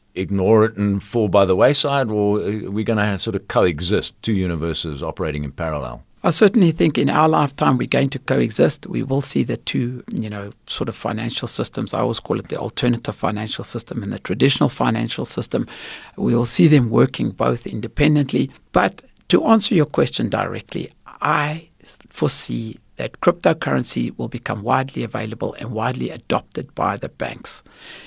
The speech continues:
Speaker 2: It's not long until you will be able to go to a local A T M or to log into your bank account and buy cryptocurrencies, exactly like what PayPal have done.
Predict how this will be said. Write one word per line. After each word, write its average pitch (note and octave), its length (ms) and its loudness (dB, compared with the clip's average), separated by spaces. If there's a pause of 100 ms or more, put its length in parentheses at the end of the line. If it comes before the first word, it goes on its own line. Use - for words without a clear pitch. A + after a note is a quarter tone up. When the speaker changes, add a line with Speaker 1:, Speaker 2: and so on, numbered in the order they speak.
Speaker 2:
It's E3 260 2
not G3+ 280 6
long C3 460 2
until C#3 540 2
you D#3+ 180 2
will A#3 140 4
be F#3 120 2
able C#3 200 2
to C3+ 140 -6
go B2 180 2
to A2+ 240 -6
a - 20 -6
local C3+ 380 0
A B2 140 -2
T - 240 -10
M G#2+ 320 -8
or A#2+ 120 -4
to - 140 -4
log C#3 240 2
into E3+ 240 2
your B2+ 60 2
bank A#2 240 -2
account G#2+ 360 -8 (140)
and C#3 320 -8
buy C#3 460 2
cryptocurrencies, - 840 -6 (280)
exactly F3+ 480 4
like B2+ 260 2
what - 200 -6
PayPal C3 420 0
have A2+ 160 -8
done. A#2 320 -2